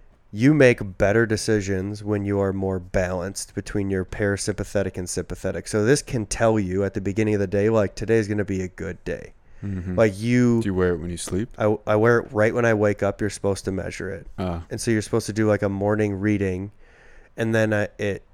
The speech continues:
Speaker 1: it, you know, like, you enter in how much you sleep. You enter in, like, did you exercise the day before? Have you meditated?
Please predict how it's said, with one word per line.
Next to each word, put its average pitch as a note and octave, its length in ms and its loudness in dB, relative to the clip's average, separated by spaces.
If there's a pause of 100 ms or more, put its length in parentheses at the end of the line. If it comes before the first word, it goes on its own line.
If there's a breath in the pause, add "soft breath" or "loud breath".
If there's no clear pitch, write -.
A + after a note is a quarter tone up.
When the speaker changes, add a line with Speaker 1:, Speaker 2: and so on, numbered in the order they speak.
Speaker 1:
it, G#2+ 160 -2 (160)
you A#2+ 100 0
know, A2+ 100 2
like, G2+ 280 0
you G#2+ 100 -4
enter G#2 340 -2
in G2 100 -2
how G#2 180 -2
much A2 220 -2
you G#2+ 40 -8
sleep. G2+ 560 -4 (380 soft breath)
You G#2+ 160 -4
enter G#2 340 -2
in, G2 280 -2
like, F#2 180 -4
did G2+ 160 -4
you G#2 100 -4
exercise B2 520 0
the A#2+ 60 -2
day A#2 140 2
before? A2+ 440 0
Have F#2+ 120 -4
you F#2 80 -4
meditated? G#2+ 800 0